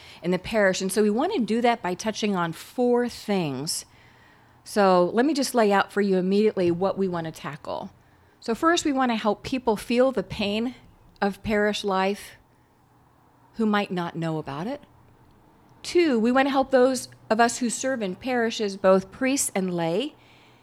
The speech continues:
that if they feel exhausted, that this is a common experience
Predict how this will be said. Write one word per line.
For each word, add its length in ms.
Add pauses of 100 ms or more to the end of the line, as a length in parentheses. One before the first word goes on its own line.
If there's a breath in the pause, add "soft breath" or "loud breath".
(120 soft breath)
that 180
if 200
they 120
feel 280
exhausted, 800 (500 soft breath)
that 160
this 280
is 160
a 60
common 460
experience 960